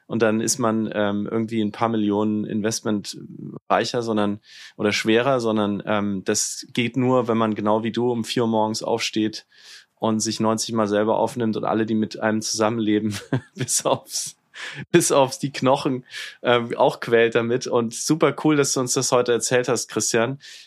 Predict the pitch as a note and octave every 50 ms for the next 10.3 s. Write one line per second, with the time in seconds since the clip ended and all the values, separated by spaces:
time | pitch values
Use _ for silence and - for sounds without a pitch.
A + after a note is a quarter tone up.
0 | _ - A2+ A#2 B2 B2+ A#2+ C3+ C3 D3 D#3+ E3 - - F3 D#3 C3 - B2+ C#3+
1 | C#3+ D#3 E3+ D#3+ - E3 C#3+ B2+ B2+ B2+ D#3 F#3+ - C3+ G#2 A2 G#2 G2+ G#2+ A2
2 | G#2+ G2+ A#2 A2+ - - B2+ C3 - - D3+ D#3 D#3 C#3+ C#3 C#3 - - C3+ B2
3 | A#2+ A#2+ C3+ D3 - - - C#3 C3+ C3 B2+ B2 _ _ _ _ _ _ - -
4 | - - F3 F3 - C3 G2+ F#2+ - - - G#2+ G#2 G#2 A2 A2 A2 G#2+ - -
5 | G2 F#2+ G#2+ A#2+ A#2+ A#2 A2 - - F2+ - - - - - - - A#2+ A#2+ -
6 | - - B2+ B2 - - C#3 C#3+ D3+ D3+ C3+ C3+ C3+ C3+ C3+ C3 B2 - - -
7 | F2+ A#2 E3 E3+ - - C#3 C3 B2 C3 C#3 C3+ C3+ C3 C3 A#2 - - - B2+
8 | B2 - - A2+ A2+ A#2+ B2 C#3 D3+ D3 - B2+ B2 A#2+ - - B2 C#3 D#3 -
9 | - D#3 D3 D3+ G#2+ - B2+ B2 - - B2+ A#2 B2 A2 A2 A#2 D#3 - - -
10 | - C3 C3+ C3+ D3